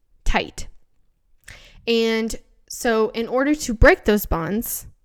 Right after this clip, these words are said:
in order to allow moisture not to grab hold of with other moisture,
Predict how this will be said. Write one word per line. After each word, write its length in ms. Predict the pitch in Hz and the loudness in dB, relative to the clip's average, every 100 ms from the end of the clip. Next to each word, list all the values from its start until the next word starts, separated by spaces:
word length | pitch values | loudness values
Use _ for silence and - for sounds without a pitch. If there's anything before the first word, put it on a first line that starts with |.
| _ _ | _ _
in 160 | - 233 | 0 0
order 280 | 226 262 262 | 0 -2 -4
to 340 | 262 269 254 | -8 -6 -6
allow 260 | 226 233 240 | -4 -6 -6
moisture 440 | 240 240 - 247 | -8 -10 -8 -8
not 280 | 220 240 349 | -6 -8 -8
to 80 | - | -8
grab 240 | - 220 214 | -2 0 0
hold 180 | 208 | -4
of 140 | 202 - | -8 -8
with 180 | 185 - | -10 -4
other 180 | 208 208 | -4 -4
moisture, 540 | 190 196 - - 214 | -6 -8 -8 -8 -10